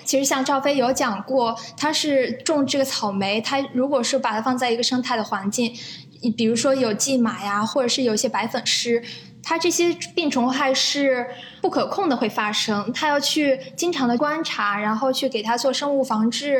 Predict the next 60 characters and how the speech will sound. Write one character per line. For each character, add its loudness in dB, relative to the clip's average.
然 2
后 2
或 0
是 0
去 0
每 2
天 -2
的 2
去 0
尝 0
这 0
个 2
草 -2
莓 2
的 0
口 -2
味， 2
去 -2
进 0
行 2
一 2
个 0
口 0
感 0
上 2
的 2
调 -2
配， -2
所 2
以 2
这 2
种 0
劳 4
动 2
完 2
全 2
是 0
不 0
可 -2
控 0
的。 -4
然 0
后 0
你 2
需 -2
要 2
时 0
时 -2
刻 -2
刻 2
去 -2
保 0
持 -2
一 2
个 2
观 0
察， -2
还 0
要 2
去 0